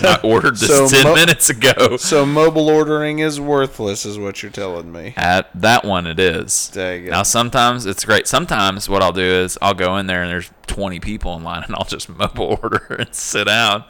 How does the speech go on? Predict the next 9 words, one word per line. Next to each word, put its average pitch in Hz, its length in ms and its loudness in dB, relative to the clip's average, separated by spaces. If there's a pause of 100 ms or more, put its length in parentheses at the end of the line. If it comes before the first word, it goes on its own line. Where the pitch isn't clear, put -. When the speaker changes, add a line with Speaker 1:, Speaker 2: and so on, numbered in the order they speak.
(240)
Speaker 2:
Mm. 107 400 -8
Speaker 1:
and 95 160 0
then 92 200 -2
I 87 180 -2
just 82 420 -8
essentially 82 840 -8
jump 78 400 -10
line. 65 380 -12 (200)
Speaker 2:
Yeah. 98 300 -8